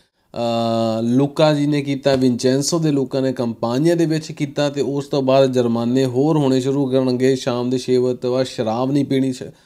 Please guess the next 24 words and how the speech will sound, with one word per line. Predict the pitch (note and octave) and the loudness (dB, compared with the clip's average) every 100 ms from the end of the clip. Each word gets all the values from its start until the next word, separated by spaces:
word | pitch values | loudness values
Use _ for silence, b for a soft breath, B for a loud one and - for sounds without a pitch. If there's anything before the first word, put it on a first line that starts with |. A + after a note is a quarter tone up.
| b b B2+ | b b -6
ਦੁਕਾਨਾਂ | B2+ B2+ C3 C3+ C3 | -4 0 0 0 2
ਦੇ | C3+ | 2
ਮੂਹਰੇ | C#3 D#3 - | 2 0 -2
ਖੜਨਾ | C3 D3+ D#3+ | -4 -2 -2
ਨਹੀਂ | E3 E3 | 0 2
ਹੈ। | F3 | 4
ਉਹ | F3+ | 4
ਗੱਲਾਂ | F3 D#3 D3+ | 4 2 2
ਜੋ, | D3 C#3+ C#3+ - b b b | -2 -4 -6 -10 b b b
ਅ, | - B2 B2+ - | -4 -2 -2 -4
ਅਸੀਂ | C#3+ E3+ D#3+ | -4 -2 0
ਪਹਿਲਾਂ | C#3+ E3 F#3 | 0 2 0
ਹੀ | E3 D3+ | 2 0
ਆਪਣੀਆਂ | B2 - B2 B2 A#2+ | -2 -2 -2 0 -2
ਗ-, | A2 | 0
ਆਪਣੇ | A2+ G#2+ A#2 A2+ | -2 -2 -4 -2
ਜਿਹੜੇ | A#2+ A#2+ A#2 | 0 0 0
ਆ | A2+ | -2
ਵੀਡੀਓ | A2+ C3+ F3+ G3 | 0 2 4 4
ਦੇ | D3 | 4
ਵਿੱਚ | C3+ - | -2 -2
ਕਰ | B2+ A2+ | -6 -6
ਚੁੱਕੇ | - - | -18 -18
ਆ। | G2 | -20